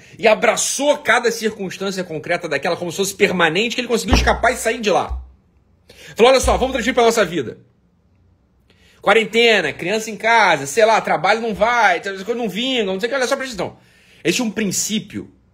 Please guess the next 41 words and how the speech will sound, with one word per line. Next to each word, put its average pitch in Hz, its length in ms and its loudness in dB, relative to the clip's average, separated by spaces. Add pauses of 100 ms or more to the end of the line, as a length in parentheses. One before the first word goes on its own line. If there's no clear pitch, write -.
(340)
um 127 60 -8
princípio 160 240 -10
de 143 100 -4
ordem 151 280 4
pra 135 100 -6
gente - 200 -10
poder 151 180 -2
organizar 156 520 -2
nossa 165 280 -4
alma, 143 200 0
organizar 143 360 -2
nosso 180 180 -4
espírito - 460 -8
e 139 80 -4
conseguir 175 500 -6
fazer 202 240 -2
alguma 156 180 2
coisa 165 160 -2
relevante 160 440 0
na 156 80 -2
nossa 135 200 -4
vida. 135 400 -4 (720)
E 143 60 6
eu 160 60 8
tô 220 80 -2
falando 254 140 -2
de 185 60 -4
grandes 208 240 4
coisas, 190 200 0
tô - 20 -6
falando 196 140 -2
de 196 40 -8
ser 190 80 0
presidente 160 240 -4
da 156 80 2
república, 127 240 -2
não 185 80 0
tô - 40 -4
falando 285 180 2
nada 208 80 2
disso. 190 200 0